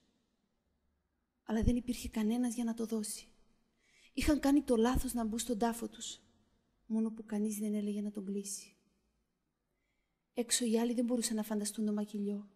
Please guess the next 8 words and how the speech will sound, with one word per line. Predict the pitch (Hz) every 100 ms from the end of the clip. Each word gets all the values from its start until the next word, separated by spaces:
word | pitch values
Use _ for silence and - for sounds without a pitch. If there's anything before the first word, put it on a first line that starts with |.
| _ _ _ _ _
αλλά | 220 226
μετά | 233 254
την | 254
οργή | 240 208 214 240 - - _
τους | 233 -
έπιασε | 269 269 262
ένας | 254 262
φόβος | - 269 226 220 -